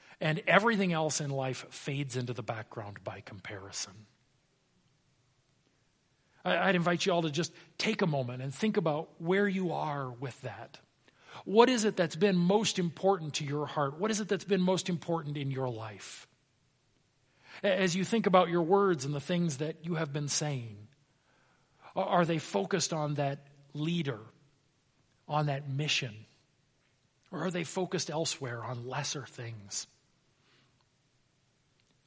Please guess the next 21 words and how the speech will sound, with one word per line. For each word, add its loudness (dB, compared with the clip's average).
It -2
is 0
so 2
important -4
that -4
our -6
heart -8
is -6
focused -8
on -10
him, -8
because -4
it -4
is -6
out -4
of -6
the -8
overflow -6
of -8
the -8
heart -14